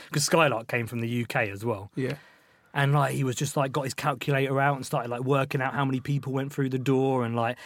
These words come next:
Speaker 1: how much money that is and, like, you know, all this stuff. And was just like, "Well, that works out that you've earned all this." And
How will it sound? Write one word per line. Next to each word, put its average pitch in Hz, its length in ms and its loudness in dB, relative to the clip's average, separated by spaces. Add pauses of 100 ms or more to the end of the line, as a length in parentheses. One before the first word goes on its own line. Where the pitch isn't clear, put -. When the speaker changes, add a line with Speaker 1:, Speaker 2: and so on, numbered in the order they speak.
(100)
Speaker 1:
how 147 140 4
much 131 180 -4
money 139 300 2
that 127 180 0
is 131 320 2
and, 117 100 -2
like, 120 300 0
you 143 60 -2
know, 123 260 2 (260)
all 160 200 8
this 151 180 4
stuff. 139 560 0
And 135 260 2
was 135 120 0
just 143 100 -4
like, 127 100 -2
"Well, 143 100 -2
that 160 120 0
works 147 300 0
out 151 160 0
that 117 80 -10
you've 156 180 2
earned 147 220 2
all 147 100 2
this." 151 320 0 (440)
And 143 420 2